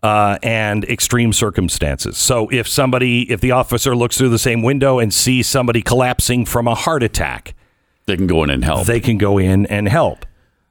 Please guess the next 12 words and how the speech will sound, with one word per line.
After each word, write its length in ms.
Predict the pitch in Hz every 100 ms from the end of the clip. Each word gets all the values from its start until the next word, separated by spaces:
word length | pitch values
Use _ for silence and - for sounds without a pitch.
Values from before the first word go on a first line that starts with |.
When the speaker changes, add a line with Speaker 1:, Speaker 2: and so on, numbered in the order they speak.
| _ _
Speaker 1:
Uh, 100 | 104
neither 500 | 107 113 170 170 139
of 160 | 120 95
these, 280 | 98 110 101
the 100 | 113
court 240 | 120 110
have 160 | 101 90
ruled, 460 | 95 87 87 101 -
violate 640 | 98 110 104 95 107 -
the 160 | 127
Fourth 320 | 113 - 95 -
Amendment. 460 | 143 190 95 60